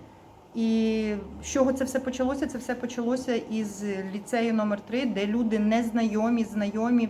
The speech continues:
вчителі, е, технічні працівники, люди із міста Коростишева просто приходили і нам допомагали.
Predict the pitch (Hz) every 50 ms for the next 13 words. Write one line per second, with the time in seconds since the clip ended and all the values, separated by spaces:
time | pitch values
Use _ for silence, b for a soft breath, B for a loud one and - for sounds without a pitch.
0 | - - - - 214 - - 214 208 208 208 214 233 247 240 226 208 - - 180
1 | 190 190 190 185 180 180 - 208 202 - 226 240 247 240 - 254 247 240 - 226
2 | 226 220 - 240 214 214 214 208 - - 220 214 208 214 226 202 226 226 214 208
3 | 208 202 - - - 208 214 220 - - - - - 202 196 - - 247 269 254
4 | - 294 247 247 247 B B B B B B - 240 240 240 - 233 240 214 202
5 | - 240 240 240 247 220 214 202 190 185 185 196 208 196 202 196 - 202 190 180
6 | 180 170 175 165 160 160 165